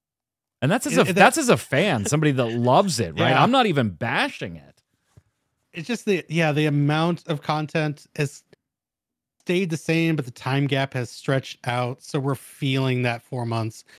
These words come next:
Speaker 2: We've talked about it before, but we're really feeling those four months. And I can't imagine how it's gonna feel with six point five, six point five five, when we have six months before an expansion. And we're like, "Okay, I, I'm just,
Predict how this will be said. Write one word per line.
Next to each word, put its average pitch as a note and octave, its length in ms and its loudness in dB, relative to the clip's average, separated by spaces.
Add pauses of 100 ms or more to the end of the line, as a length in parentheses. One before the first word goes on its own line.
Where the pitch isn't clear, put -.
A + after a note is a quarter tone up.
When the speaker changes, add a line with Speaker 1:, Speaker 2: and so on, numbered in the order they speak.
(160)
Speaker 2:
We've C#3+ 140 -2
talked C#3+ 180 -2
about B2 200 0
it A#2+ 60 -4
before, B2 260 -2
but A#2 140 -2
we're C3 180 0
really D3 480 2
feeling C3+ 320 -2
those A#2+ 140 -4
four B2 180 -4
months. B2 300 -4 (520)
And C#3 140 -6
I F3 120 0
can't F3 340 -6
imagine D3 440 0
how C#3+ 200 -2
it's C#3 120 -6
gonna B2+ 180 -4
feel C3+ 220 -2
with B2+ 120 -4
six - 220 -8
point B2 240 -4
five, C3 500 0
six - 180 -12
point A#2 200 -6
five B2 240 -4
five, C3 440 -2 (640)
when B2+ 160 -4
we C3 120 0
have A#2+ 480 -2
six - 400 -10
months G#2 480 -8
before B2+ 300 -2
an A2 100 -2
expansion. G#2+ 680 -6
And A#2+ 140 -2
we're A#2+ 120 0
like, A2+ 320 -4 (880)
"Okay, C3 360 -8
I, A#2 360 -6
I'm B2 100 -6
just, A#2+ 240 -8